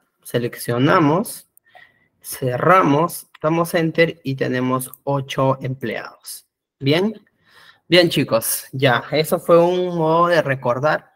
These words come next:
para poder entrar a las funciones con condiciones, ¿correcto? Bien, pasamos a la segunda hoja. Vamos a iniciar con la función contar sí. A ver, ¿qué es la función contar sí? ¿Y qué, qué nos permite hacer, no?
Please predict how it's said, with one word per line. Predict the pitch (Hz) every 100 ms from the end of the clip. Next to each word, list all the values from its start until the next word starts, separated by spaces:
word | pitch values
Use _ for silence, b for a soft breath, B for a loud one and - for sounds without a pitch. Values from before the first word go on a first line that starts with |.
| _
para | 147 135
poder | 143 139
entrar | 147 143 143 143
a |
las | 147 139
funciones | 131 131 139 143 139
con | - 123 120
condiciones, | - 120 113 - 123 110 - - - _
¿correcto? | 120 131 123 - 180 - _ _ _ b b b b b
Bien, | 147 139
pasamos | 139 139 175 185
a | 180
la | 151
segunda | 147 147 160 139 127
hoja. | 120 - -
Vamos | 135 160 165
a | 156
iniciar | 143 - 156 156
con | 175
la | 143
función | 135 127 131 147 143 139
contar | - 127 123 131 131
sí. | - - 117 - _ _ _
A | 131 135
ver, | 127 110 _
¿qué | 185
es | 208
la | 208
función | 147 139 139 160 160 156 151
contar | - 123 120 131
sí? | - 131 131 131 b b b b
¿Y | 127 123
qué, | - 165 165 160
qué | 170
nos | 180 170
permite | - 131 156 139
hacer, | 127 - 147 123
no? | 120 123 226